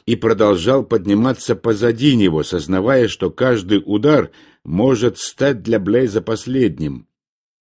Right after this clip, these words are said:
Он явно слабел, а до вершины было ещё добрых полсотни шагов. Мне вдруг стало жаль Блейза.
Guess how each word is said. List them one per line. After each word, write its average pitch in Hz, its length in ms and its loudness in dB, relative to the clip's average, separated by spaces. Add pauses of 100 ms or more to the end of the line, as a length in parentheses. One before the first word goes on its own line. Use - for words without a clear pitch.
Он 95 160 0
явно 107 340 2
слабел, 113 680 0 (480)
а 98 160 -2
до 98 100 2
вершины 104 720 2
было 131 280 2
ещё 127 400 0
добрых 123 600 0
полсотни 117 640 -2
шагов. 98 720 -2 (1300)
Мне 110 260 -2
вдруг 110 300 -4
стало 110 500 2 (580)
жаль 80 460 0
Блейза. 80 600 -2